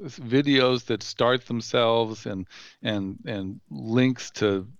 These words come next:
half-naked women, you know, uh, it doesn't make any sense. And,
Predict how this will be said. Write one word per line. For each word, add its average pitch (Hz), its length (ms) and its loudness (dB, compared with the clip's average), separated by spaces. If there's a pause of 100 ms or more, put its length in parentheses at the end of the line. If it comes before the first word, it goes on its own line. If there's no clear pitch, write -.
(160)
half-naked 120 680 0
women, 113 480 2 (420)
you 120 100 2
know, 104 240 4 (300)
uh, 104 540 0 (100)
it 202 400 -4
doesn't 156 220 4
make 170 180 2
any 180 80 6
sense. 165 460 -2
And, 123 340 0